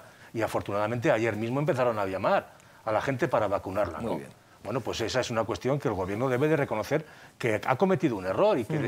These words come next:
Speaker 1: y que debe de, de abordarlo de otra manera, ¿no? Y luego, eh, no se puede disculpar que no se vacunaba en La Rioja a más gente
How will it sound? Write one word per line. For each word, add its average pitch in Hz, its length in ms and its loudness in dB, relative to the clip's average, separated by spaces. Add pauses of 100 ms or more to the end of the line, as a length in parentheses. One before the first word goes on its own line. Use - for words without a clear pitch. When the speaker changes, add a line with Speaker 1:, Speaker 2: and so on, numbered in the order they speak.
Speaker 1:
y 113 60 -4
que 110 120 -2
debe 139 220 0
de, 117 200 -2
de 101 360 -6 (360)
abordarlo 117 540 4
de 117 120 2
otra 113 220 2
manera, 85 280 -6
¿no? 80 140 -12 (540)
Y 127 100 -2
luego, 147 340 4 (720)
eh, 139 380 0
no 160 160 2
se 214 140 4
puede 185 260 4
disculpar 160 680 2
que 123 140 0
no 165 140 4
se 170 160 0
vacunaba 151 580 4
en 151 100 2
La 147 100 6
Rioja 143 480 0 (680)
a 113 120 4
más 160 220 6
gente 180 580 2